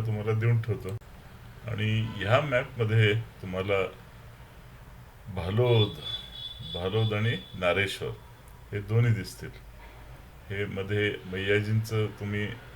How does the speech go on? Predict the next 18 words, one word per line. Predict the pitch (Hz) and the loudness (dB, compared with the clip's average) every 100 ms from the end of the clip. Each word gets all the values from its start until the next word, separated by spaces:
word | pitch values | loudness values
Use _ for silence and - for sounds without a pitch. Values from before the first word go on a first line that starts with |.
| - - - - | -18 -18 -18 -12
स्वरूप | - 104 113 | -4 2 2
बघा | 101 92 90 | 2 0 0
आणि | 101 | 2
हे | 117 | 2
सगळे | 117 120 120 | 2 0 2
आपण | 120 113 123 | 2 2 0
आता | 113 120 | 0 0
उत्तर | 107 - - 117 | 0 -2 -2 0
तटावरतीच | 113 104 120 117 113 123 120 | 0 2 6 6 2 -2 0
आहोत. | 101 104 - - - - - - - - - - | 2 0 -4 -16 -20 -20 -20 -20 -20 -20 -18 -6
तर, | 101 101 101 95 - - - - - - - - - | -2 0 0 -2 -6 -18 -20 -20 -20 -20 -20 -16 -12
अ, | |
पूर्ण | 80 98 104 | -12 -4 2
रस्त्याची | 110 104 - 107 104 | 2 2 -2 -4 -2
तुम्हाला | 110 107 107 98 | -4 -2 -2 0
ओळख | 101 110 | 2 2
व्हायला | 110 95 92 87 | 0 -2 -2 -2
पाहिजे. | 101 85 | -4 -6